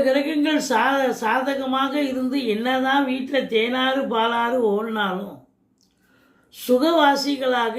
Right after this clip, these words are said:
இருக்க முடியாது. ரெஸ்ட் எடுக்க வேண்டிய நேரத்துல ரெஸ்ட் எடுக்க முடியாது அப்படிங்கிற கான்செப்ட்.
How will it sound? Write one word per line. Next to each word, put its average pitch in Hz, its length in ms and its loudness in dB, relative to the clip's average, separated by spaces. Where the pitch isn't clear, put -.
இருக்க 214 240 -2
முடியாது. 190 460 -6
ரெஸ்ட் 190 260 -4
எடுக்க 226 260 0
வேண்டிய 202 320 2
நேரத்துல 214 480 -4
ரெஸ்ட் 180 260 -2
எடுக்க 180 220 -4
முடியாது 147 480 -12
அப்படிங்கிற 185 600 0
கான்செப்ட். - 520 -16